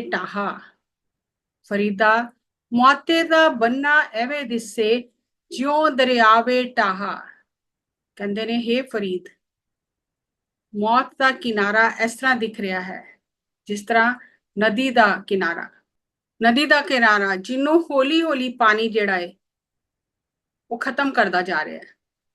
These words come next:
ਢਾਈ ਜਾ ਰਿਹਾ ਹੈ। ਅੱਗੇ ਦੋਜਕ ਤਪਿਆ ਸੁਣੀਏ, ਪੂਲ ਪਵੇ ਕਹਾਹਾ।" ਕਹਿ ਰਹੇ ਨੇ, ਅੱਗੇ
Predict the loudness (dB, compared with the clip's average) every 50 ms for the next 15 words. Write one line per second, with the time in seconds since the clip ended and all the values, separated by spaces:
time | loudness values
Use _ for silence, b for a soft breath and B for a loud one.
0 | _ _ _ _ _ _ _ _ _ _ _ _ _ _ _ _ _ _ _ 2
1 | 2 4 4 2 4 4 4 4 4 0 -4 -8 -10 -14 _ _ _ _ _ _
2 | _ _ _ _ _ _ _ _ _ _ _ _ _ _ _ _ _ _ _ _
3 | _ _ _ _ _ _ _ _ -2 0 0 0 0 0 2 2 2 0 0 0
4 | 0 0 0 2 2 2 4 4 4 0 2 0 0 0 2 4 6 8 8 6
5 | 4 2 -2 -4 -2 -2 -2 -2 -2 -2 -4 -4 -6 -10 _ _ _ _ _ _
6 | _ _ _ -8 -2 2 6 6 6 6 4 2 2 2 4 4 4 2 4 2
7 | 0 0 2 -2 -4 -4 -4 -6 -8 -8 -12 _ _ _ _ _ _ _ _ _
8 | _ _ _ _ _ -2 0 0 2 2 0 0 0 -2 0 0 0 0 0 -4
9 | -2 0 0 0 0 -4